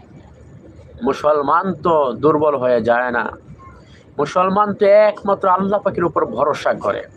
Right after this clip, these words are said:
একমাত্র আল্লাহ পাকের উপর ভরসা করে। সেজন্য মুসলমানের করণীয় এক নাম্বার,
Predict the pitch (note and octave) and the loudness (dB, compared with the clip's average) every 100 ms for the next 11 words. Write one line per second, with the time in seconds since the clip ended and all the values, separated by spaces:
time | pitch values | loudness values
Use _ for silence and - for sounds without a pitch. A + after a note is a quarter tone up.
0 | - - - - - - - - G#4+ - | -20 -20 -20 -20 -20 -20 -20 -20 -20 -20
1 | - B4+ C5 - - - - - - - | -20 -20 -20 -20 -20 -20 -20 -20 -20 -20
2 | - - C3+ E3 D3+ - C#3+ E3 E3 C#3 | -20 -2 0 2 0 -2 -4 -4 -2 -2
3 | D#3+ F#3 F3 D#3 C#3+ B2+ B2+ A2+ G#2 A2+ | -2 -4 -4 -4 -4 -2 -2 -2 -2 -2
4 | - G#2 - - - - - - - - | -4 -6 -6 -10 -12 -20 -20 -20 -20 -20
5 | - - - - - - - - - B2 | -20 -20 -20 -20 -20 -20 -20 -8 -4 -2
6 | C3+ C3+ B2 C3 B2+ D#3+ C#3+ C#3 C3 A2+ | -2 -2 0 -2 -2 -2 -2 -2 -2 -4
7 | A2 D#3+ E3 D#3 D3 C3+ A2 - - - | -4 -2 0 0 0 -2 -2 -8 -20 -20
8 | - - D3+ - G3 G3 F#3 F3 C3+ A#2+ | -6 -2 -2 -2 -4 -2 0 0 0 -6